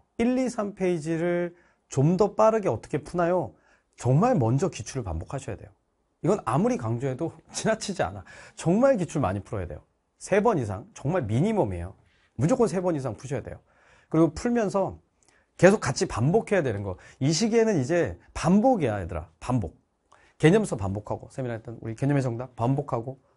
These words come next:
훈구단 계속 반복해 주시고, 또 우리 스킬 정리했던 에스구에스, 스구스, 스구스도 반복해 주시고.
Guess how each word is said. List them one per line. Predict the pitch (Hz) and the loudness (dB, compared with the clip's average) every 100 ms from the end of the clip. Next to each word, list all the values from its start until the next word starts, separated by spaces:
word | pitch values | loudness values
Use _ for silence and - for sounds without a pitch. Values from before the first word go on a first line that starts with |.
| _ | _
훈구단 | - 208 190 165 | -4 -2 0 0
계속 | - 135 - | 0 -2 -2
반복해 | 113 127 135 | -4 -4 -6
주시고, | 113 104 - 135 - _ _ _ _ | -8 -10 -12 -14 -14 _ _ _ _
또 | 147 | 0
우리 | 139 | 0
스킬 | 143 - 180 | -2 -2 0
정리했던 | 175 160 151 - 160 165 _ - | 2 0 -2 -2 -4 -4 _ -6
에스구에스, | 113 147 131 - 143 - | -6 -2 -4 -4 -10 -12
스구스, | - 147 143 160 165 _ _ _ _ _ | -4 -2 -2 -4 -12 _ _ _ _ _
스구스도 | - 254 233 190 | -2 0 0 -2
반복해 | 123 110 131 127 | -2 -2 -4 -6
주시고. | 104 - - | -6 -12 -16